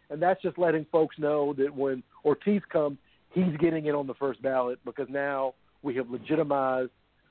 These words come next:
the, uh, we, you know, we've, we've given some credence to the designated hitter, as well as Mariano Rivera kinda, you know, keeping that pipeline of closers. You know, that was one of those things, relievers and closing pitchers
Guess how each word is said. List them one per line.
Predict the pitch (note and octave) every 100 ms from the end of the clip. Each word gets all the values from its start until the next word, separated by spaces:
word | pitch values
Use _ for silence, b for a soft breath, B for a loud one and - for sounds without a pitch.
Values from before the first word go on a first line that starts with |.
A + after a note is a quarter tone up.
| _ _
the, | C3 B2+ A#2+ B2 -
uh, | C3 A#2 A2+ A2 A2+
we, | C#3+ B2+
you | D#3+ B2+
know, | A#2
we've, | A#2 A2+ C#3
we've | B2
given | A2+ C#3 C3
some | B2
credence | - - D3+ C#3 B2+ _
to | C#3 C3 B2 A#2+ B B
the | C3+
designated | C#3 C#3+ C3 C3 B2
hitter, | C#3 G3+ D3+ - b b
as | - D3
well | G3+ B3
as | F3
Mariano | G3 G3 G3 F#3+ F3 D#3+
Rivera | C#3+ A#3+ A3+ F3 D3+ - _ _ _ -
kinda, | F3+ E3 D#3 D#3
you | E3+
know, | D3+ C#3
keeping | F#3+ F#3 F3
that | D#3+ -
pipeline | D#3 D#3+ - D#3 D#3 D#3+
of | D3+ -
closers. | - G3+ C#4 F#3 B2+ - _
You | E3+
know, | C#3+ C3+
that | D3+ G3+
was | G#3+ G3
one | D3+ E3+
of | D#3
those | D3+ C#3+
things, | D#3 D3 D3
relievers | D3 B2 D3 F3+ F3 F3 F3 _ b b
and | C3 -
closing | E3+ G#3+ F#3 D#3+
pitchers | - C#3+ - B2